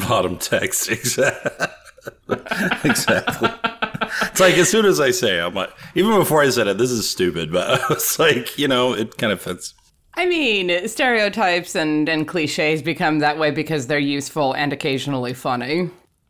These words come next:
Speaker 1: Yes, indeed. So, I also had a title screen, because this was all in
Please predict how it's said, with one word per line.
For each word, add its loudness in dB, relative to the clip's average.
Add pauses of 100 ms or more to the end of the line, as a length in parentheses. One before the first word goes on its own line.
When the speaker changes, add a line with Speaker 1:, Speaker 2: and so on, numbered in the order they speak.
(220)
Speaker 1:
Yes, -2
indeed. -6 (680)
So, 2 (680)
I 0
also 2
had 0
a 0
title 0
screen, -2 (640)
because -4
this -6
was -6
all -2
in -6